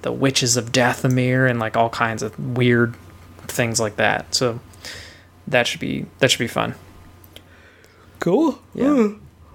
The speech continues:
Speaker 2: Are we, uh, are we talking about, uh, D C?
Speaker 1: D C? Which
Speaker 2: We're talking about
Speaker 1: Oh, oh,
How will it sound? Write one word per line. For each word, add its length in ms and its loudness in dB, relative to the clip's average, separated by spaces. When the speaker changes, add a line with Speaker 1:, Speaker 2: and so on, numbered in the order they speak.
Speaker 2:
Are 160 2
we, 420 4
uh, 340 2
are 140 2
we 680 2
talking 420 2
about, 540 2
uh, 540 4
D 200 -2
C? 400 2
Speaker 1:
D 220 -4
C? 680 -2
Which 260 4
Speaker 2:
We're 80 0
talking 240 0
about 120 0
Speaker 1:
Oh, 100 2
oh, 80 2